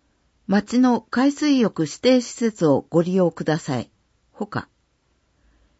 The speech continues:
諏訪地域六市町村事業承継個別相談会について。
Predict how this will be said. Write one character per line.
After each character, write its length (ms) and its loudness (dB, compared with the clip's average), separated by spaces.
諏 260 -2
訪 80 0
地 220 -2
域 400 -4
六 240 -2
市 100 -8
町 200 -2
村 360 -4
事 180 0
業 220 2
承 240 -2
継 240 -2
個 180 -8
別 260 -2
相 200 -2
談 220 0
会 200 -2
に 180 -2
つ 160 -10
い 80 -4
て。 260 -16